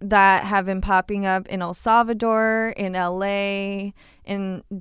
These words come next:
D C. People are not excited about his new plan. It's a continuation of the same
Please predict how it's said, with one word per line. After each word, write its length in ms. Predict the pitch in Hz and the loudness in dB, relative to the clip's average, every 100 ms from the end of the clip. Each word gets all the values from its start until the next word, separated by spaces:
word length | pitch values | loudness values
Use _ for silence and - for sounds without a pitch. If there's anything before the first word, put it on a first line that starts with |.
| - | -12
D 240 | - 202 196 | -6 -6 -6
C. 960 | - - 208 208 208 202 202 208 214 - _ - _ _ _ _ _ - - | -8 -10 -6 -4 -4 -6 -6 -6 -8 -10 _ -20 _ _ _ _ _ -20 -8
People 800 | 233 247 294 311 330 330 339 - | -4 -4 0 2 2 2 2 0
are 200 | 226 233 | 0 0
not 580 | 202 202 202 240 262 - | 0 2 4 4 2 -2
excited 680 | 233 214 - 214 226 285 247 | -6 -8 -2 2 2 4 2
about 460 | 190 190 185 185 202 | 2 2 4 4 2
his 300 | 208 196 190 | -2 -2 -2
new 300 | 190 202 202 | -2 -2 -4
plan. 680 | - 208 233 196 180 180 - | -4 -4 -2 -2 -4 -6 -4
It's 580 | 208 - - - - - _ _ - | -4 -4 -10 -10 -12 -16 _ _ 2
a 180 | 202 196 - - | 2 2 -4 -6
continuation 640 | 247 220 233 226 214 247 | -2 0 2 2 0 -2
of 80 | 233 | -4
the 100 | 185 | -4
same 460 | - 196 190 190 | -4 -4 -4 -4